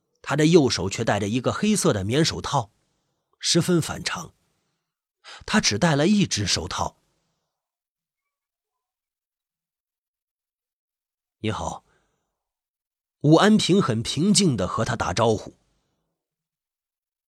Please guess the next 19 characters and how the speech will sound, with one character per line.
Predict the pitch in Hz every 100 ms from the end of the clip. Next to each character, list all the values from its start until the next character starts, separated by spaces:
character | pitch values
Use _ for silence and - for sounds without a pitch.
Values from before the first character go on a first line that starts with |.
| _ -
他 | 135
抬 | - 143
起 | -
头， | - 90 90 - _ _ _ _
笑 | - 180 101
了 | 78
一 | 78 80
下， | - - _ _ _ - -
是 | - 226
那 | 175
种 | 120 95 110 131 - _ _ _ _
很 | - 104 107
谦 | - - 220 208
卑 | 247 202
的 | -
笑。 | - 92 - _ _ _ _ _ _ _ _ _ _ _ _ _ _ _ _ _ _ _ _ 640 640 _ _ _ _ _ _ _ _ _ _ _ _ _ _ -
“有 | 104 117
酒 | 95 -
吗 | 80 82